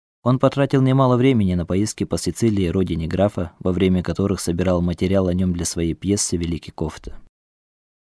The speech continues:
Что касается грандиозных скандалов, в кавычках, то они часто сопровождают по жизни великих людей и являются оборотной стороной славы.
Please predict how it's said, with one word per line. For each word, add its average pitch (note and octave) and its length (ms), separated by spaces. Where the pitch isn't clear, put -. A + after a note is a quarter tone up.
Что - 180
касается G2+ 440
грандиозных G2 600
скандалов, G2 520
в - 20
кавычках, F#2+ 500
то - 80
они A#2 160
часто B2+ 320
сопровождают A2 720
по G#2+ 100
жизни A2 340
великих G2+ 460
людей G2 380
и G2+ 80
являются G2+ 520
оборотной G2 400
стороной E2 420
славы. E2 480